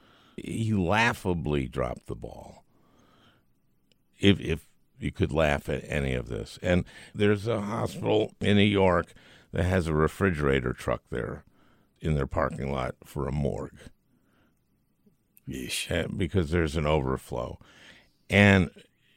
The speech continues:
Speaker 1: he's, he's not going to change. The governors are learning, 'cause he's a thug,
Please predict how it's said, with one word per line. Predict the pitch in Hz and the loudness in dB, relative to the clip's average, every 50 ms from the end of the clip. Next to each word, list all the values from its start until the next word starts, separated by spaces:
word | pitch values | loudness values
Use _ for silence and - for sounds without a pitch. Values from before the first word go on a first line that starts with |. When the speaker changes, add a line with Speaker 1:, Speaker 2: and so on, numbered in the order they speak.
| _ _ _ _ _ _ | _ _ _ _ _ _
Speaker 1:
he's, | - - - - - 131 147 151 143 123 - - - - - - _ _ _ _ _ _ _ _ _ _ _ _ _ _ _ _ _ _ _ _ _ - - - - - - - - - - - - _ - - - | -16 -16 -8 0 2 4 4 4 2 0 -4 -10 -16 -20 -20 -20 _ _ _ _ _ _ _ _ _ _ _ _ _ _ _ _ _ _ _ _ _ -18 -16 -16 -16 -18 -18 -20 -20 -20 -20 -20 -20 _ -20 -20 -14
he's | - - 107 | -14 -8 -2
not | 110 113 123 - - | 0 0 0 0 0
going | 139 123 123 127 131 120 | -2 -2 0 0 0 -2
to | - - - 113 107 95 | -2 -2 0 0 0 0
change. | - - - - 107 107 85 65 - - - - - - - - - - - - - - - - - - - | -2 -6 -6 -2 -2 -2 -2 -2 -4 -8 -14 -18 -20 -20 -20 -20 -20 -20 -20 -20 -20 -20 -20 -20 -20 -16 -14
The | - 85 - - 90 87 | -12 -10 0 0 0 2
governors | 64 - 90 92 92 104 117 120 127 131 113 98 | 4 4 4 4 4 4 2 2 2 0 0 0
are | 110 107 101 98 85 - - - _ _ - | 0 0 0 0 -2 -6 -10 -16 _ _ -10
learning, | 76 60 - - 101 92 85 82 80 80 80 82 87 95 80 82 - - - - | -10 -8 -6 -2 0 0 2 2 2 4 4 4 4 2 2 0 -2 -4 -8 -6
'cause | - 110 104 90 | -4 -4 -2 0
he's | 98 113 113 - - | 0 -2 -2 0 -2
a | 104 | -4
thug, | 98 - - - 131 123 107 69 - - - | -6 -6 -2 2 4 6 6 4 4 -2 -10